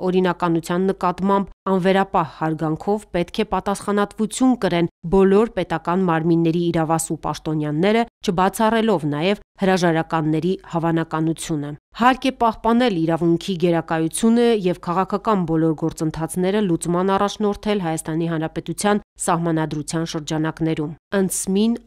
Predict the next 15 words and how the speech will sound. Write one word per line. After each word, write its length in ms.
առկա 400
պայմաններում 800
անթույլատրելի 1000
է 240
ավելացնել 720
մեր 160
ժողովրդի 560
ցավը, 400
ավելի 320
վտանգելով 760
պետության 680
և 200
մեր 160
ժողովրդի 560
ապագան։ 480